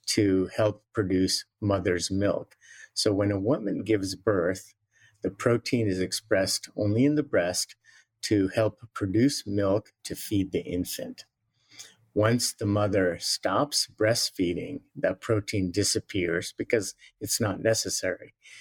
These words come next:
And, uh, we say it's, it's a retired protein. However, the discovery that Cleveland Clinic made was that when a woman gets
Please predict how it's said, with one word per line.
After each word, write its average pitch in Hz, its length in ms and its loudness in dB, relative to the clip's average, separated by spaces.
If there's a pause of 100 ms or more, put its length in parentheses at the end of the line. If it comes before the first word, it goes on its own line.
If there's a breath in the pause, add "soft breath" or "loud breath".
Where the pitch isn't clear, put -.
(380 loud breath)
And, 98 320 2
uh, 95 160 2
we 104 160 2
say 101 360 0
it's, - 320 -6
it's 104 180 -2
a 104 60 2
retired 95 640 0
protein. - 600 -6 (840 soft breath)
However, 117 800 0 (360)
the - 200 -4
discovery 131 720 0
that 98 240 -6
Cleveland 104 400 0
Clinic 95 340 -4
made 95 600 -2
was 92 300 -2
that 92 320 0 (520)
when 113 480 0
a 117 100 0
woman 110 540 2
gets - 460 0